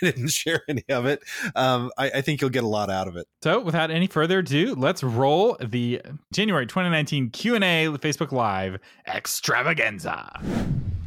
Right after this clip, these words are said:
Speaker 2: All right, welcome to the Book Launch Live Q and A. I'm Thomas Umstattd Junior, and joining me today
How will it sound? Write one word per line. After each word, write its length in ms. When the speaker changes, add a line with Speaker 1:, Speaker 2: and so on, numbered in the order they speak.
Speaker 2:
All 100
right, 300
welcome 360
to 140
the 140
Book 320
Launch 360
Live 560
Q 320
and 120
A. 320
I'm 200
Thomas 380
Umstattd 760
Junior, 460
and 220
joining 420
me 140
today 560